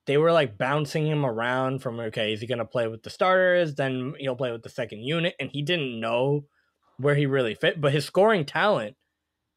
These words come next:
showed, right? And so he was, I didn't think he would be this good of a, a scorer.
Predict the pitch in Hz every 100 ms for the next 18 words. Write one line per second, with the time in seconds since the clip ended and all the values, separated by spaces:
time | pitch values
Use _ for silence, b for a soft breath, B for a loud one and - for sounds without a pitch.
0 | _ _ _ - 208 226 143 117 123 139
1 | - _ _ _ 151 143 180 165 147 139
2 | - _ _ - - _ _ _ - -
3 | 151 196 220 - 135 180 220 151 170 170
4 | 151 131 135 120 127 - 135 127 120 113
5 | 104 - - - - 117 135 170 196